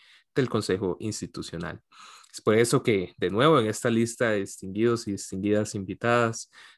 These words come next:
tenemos a Katia Morales. Katia Morales es candidata por el sector administrativo al Consejo Institucional. Katia se desempeña como secretaria ejecutiva de la carrera de enseñanza de la matemática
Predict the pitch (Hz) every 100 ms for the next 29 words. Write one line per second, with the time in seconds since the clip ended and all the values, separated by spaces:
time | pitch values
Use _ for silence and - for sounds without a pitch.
0 | _ 123 123 143 143 139 - 117 - 117
1 | - 143 135 131 117 120 120 95 - -
2 | 101 101 110 107 104 107 110 110 - 120
3 | 113 - 117 110 107 117 131 - 107 104
4 | 98 98 - _ - 107 - 135 139 120
5 | 117 - 110 104 104 101 104 - 110 -
6 | 110 - 104 110 - 127 - 135 139 135
7 | 151 123 123 175 - - - - _ 101
8 | 95 107 113 104 107 104 120 127 127 123
9 | 117 101 95 - - 104 - 107 113 113
10 | - 127 120 117 127 135 131 135 123 117
11 | 123 - 107 110 127 120 110 113 110 -
12 | 110 113 127 135 107 95 98 95 104 104
13 | 104 110 - 107